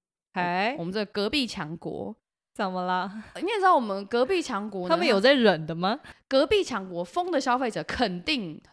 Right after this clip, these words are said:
Speaker 2: 多的。
Speaker 1: 更多吧。
Speaker 2: 他们这个狼性，怎么能够忍受店家那边胡搞瞎搞呢？
Speaker 1: 有话就要大声说。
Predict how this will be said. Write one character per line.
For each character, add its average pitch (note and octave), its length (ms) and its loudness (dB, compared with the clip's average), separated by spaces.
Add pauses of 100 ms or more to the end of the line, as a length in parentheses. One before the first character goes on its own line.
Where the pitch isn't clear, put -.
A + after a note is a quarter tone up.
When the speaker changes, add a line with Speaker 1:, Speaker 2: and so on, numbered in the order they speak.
(160)
Speaker 2:
多 F#3 200 0
的。 F3+ 220 -6 (160)
Speaker 1:
更 G3+ 180 0
多 F3 160 -2
吧。 - 200 -8
Speaker 2:
他 G4 120 0
们 G4 60 -2
这 G#4 60 -2
个 E4 80 2
狼 G3+ 260 4
性， G#3+ 480 -6 (460)
怎 C#4+ 120 2
么 E4 60 0
能 G#4 120 4
够 A#4 200 4
忍 B3+ 160 4
受 D#4+ 400 4 (480)
店 G4+ 160 4
家 E4+ 140 2
那 E4+ 80 -6
边 F4 120 0
胡 E4 160 0
搞 B3 160 4
瞎 G#3+ 220 0
搞 F3+ 160 0
呢？ C3+ 60 -2
Speaker 1:
有 C#4+ 120 10
话 G#4+ 240 6
就 F#4+ 140 0
要 G4+ 100 4
大 F4 280 2
声 C#4 240 0
说。 C4 280 0